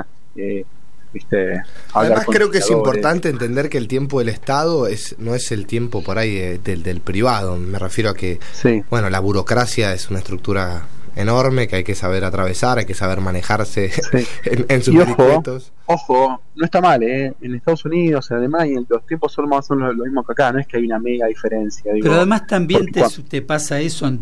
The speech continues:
Speaker 3: eh, Francisco, me parece, con las grandes empresas que tienen sus procedimientos,
Speaker 1: En realidad,
Speaker 3: sus
Speaker 1: en realidad todas
Speaker 3: compliance.
Speaker 1: las grandes burocracias tienen esta complejidad. En el Estado lo que vos tenés que entender, que es muy importante, y vos tenés que ayudar a, a todos los go-,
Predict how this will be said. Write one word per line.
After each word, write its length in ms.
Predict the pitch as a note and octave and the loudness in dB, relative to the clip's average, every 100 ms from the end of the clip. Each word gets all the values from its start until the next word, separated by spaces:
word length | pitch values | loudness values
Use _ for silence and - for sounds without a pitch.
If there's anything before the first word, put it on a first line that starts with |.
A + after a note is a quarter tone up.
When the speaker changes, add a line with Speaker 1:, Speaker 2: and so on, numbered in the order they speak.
| - | -4
Speaker 3:
eh, 600 | C#3+ C3+ B2 A#2+ A2+ A2 G#2 | -2 0 0 0 0 0 0
Francisco, 500 | C3 A#2 - D#3 D3 | 0 0 0 2 2
me 100 | B2 | 2
parece, 400 | B2 C#3 C#3+ C#3 | 2 0 2 0
con 200 | G2+ A2+ | 0 0
las 120 | G#2+ G2+ | 0 0
grandes 400 | A#2+ A2+ A2+ B2+ | 0 2 0 0
empresas 540 | A2 D#3 F3+ - B2 | 0 2 2 2 -4
que 140 | - F#2 | -4 -2
tienen 280 | B2 A2+ | 0 0
sus 160 | A2+ A#2 | 0 -2
procedimientos, 880 | - A#2+ A#2 G#2+ A#2 D3 D3+ C#3 B2 | -2 -2 0 2 4 6 6 4 4
Speaker 1:
En 60 | B2+ | 6
realidad, 340 | C3 D#3+ G3+ G#3 | 6 6 4 2
Speaker 3:
sus 100 | A#2+ | 0
Speaker 1:
en 100 | C#3+ | -2
realidad 100 | C#3 | 0
todas 200 | D3 G3+ | 2 2
Speaker 3:
compliance. 220 | A#2+ F#3+ | 4 4
Speaker 1:
las 120 | E3+ | 4
grandes 320 | D3+ E3+ F3+ E3 | 4 2 2 2
burocracias 840 | C#3+ C3+ D#3 E3+ - F3+ F#3+ - | 2 2 2 0 0 -2 -2 -6
tienen 160 | C#3 C#3 | -4 -2
esta 160 | C3 | -2
complejidad. 600 | B2+ B2 B2 - D3 F#3 - | -2 -4 -6 -2 -2 -2 -4
En 100 | B2+ | -2
el 60 | B2 | -2
Estado 300 | - - - | -2 0 2
lo 40 | C#3+ | 2
que 20 | |
vos 100 | C3+ | 2
tenés 160 | D3+ D3+ | 0 0
que 60 | C#3 | -2
entender, 560 | B2+ B2+ C#3+ C#3+ E3+ - - - - - | -2 -2 0 0 -2 -10 -14 -14 -14 -12
que 80 | B2 | -8
es 60 | A2 | 0
muy 200 | D#3 D#3+ | 2 2
importante, 480 | C#3+ C3 F3 E3 | 2 0 0 0
y 40 | A2+ | 0
vos 120 | B2 | 0
tenés 160 | C3+ C#3 | 0 -2
que 80 | C3 | -6
ayudar 440 | - B2 C#3+ C3 - - - | -4 -2 0 -2 -8 -12 -6
a, 260 | G#2+ G2 | -4 -2
a 40 | G#2 | -2
todos 200 | - B2 | 2 2
los 80 | A#2 | 2
go-, 240 | A#2 - | -2 -4